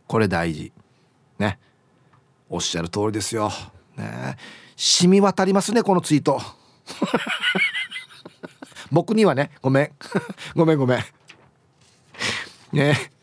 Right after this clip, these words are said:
青桐みかんさん。ヒープさん、皆さん、こんにちは。こんにちは。今日のアンケート、B。私に届く荷物はほとんどが家族に内緒で買ったものだからよ。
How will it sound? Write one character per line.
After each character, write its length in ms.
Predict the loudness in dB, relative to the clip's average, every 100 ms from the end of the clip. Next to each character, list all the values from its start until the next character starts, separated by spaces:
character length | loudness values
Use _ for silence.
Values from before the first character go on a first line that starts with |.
| -20 -4
青 200 | 2 4
桐 160 | 4 4
み 100 | 4
か 100 | 4
ん 60 |
さ 120 | 4 -2
ん。 80 | _ _ _ _ 2
ヒ 120 | 4
ー 40 |
プ 80 | 4
さ 120 | 4
ん、 40 | 4
皆 160 | 4
さ 100 | 4
ん、 40 | 4
こ 100 | 4
ん 20 |
に 100 | 4
ち 100 | 4
は。 180 | 2 0
こ 100 | -2
ん 40 |
に 60 | 0
ち 80 | 4
は。 220 | 2 2 _ _ 0
今 100 | 4
日 40 | 6
の 60 | 4
ア 20 |
ン 60 |
ケ 100 | 4
ー 40 | 4
ト、 140 | 4
B。 260 | 4 2 0 _ _ _ _ _ _ _ _ _ -20 -20 _ _ _
私 420 | -2 0 2 4
に 120 | 4 4
届 280 | 4 4
く 60 | 4
荷 120 | 4
物 260 | 4 2 0
は 180 | 2 0
ほ 140 | 0
と 180 | 2 2
ん 120 | 4
ど 100 | 2
が 220 | 2 -2
家 160 | 0 0
族 260 | 0 2
に 100 | 2
内 200 | 4 2
緒 120 | 2 0
で 120 | 2
買 100 | -2
っ 40 |
た 180 | -2 -2
も 140 | 2
の 60 | 2
だ 120 | 0
か 120 | -4
ら 100 | -6
よ。 140 | -6